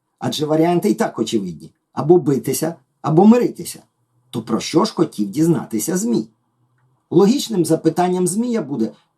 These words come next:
«Чого ти прийшов? Битися чи миритися?» В цьому випадку слово «чи» не тільки вказує на можливість вибору,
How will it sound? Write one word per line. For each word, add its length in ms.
«Чого 280
ти 120
прийшов? 460
Битися 540
чи 400
миритися?» 560
В 60
цьому 260
випадку 480
слово 280
«чи» 180
не 120
тільки 320
вказує 460
на 120
можливість 480
вибору, 400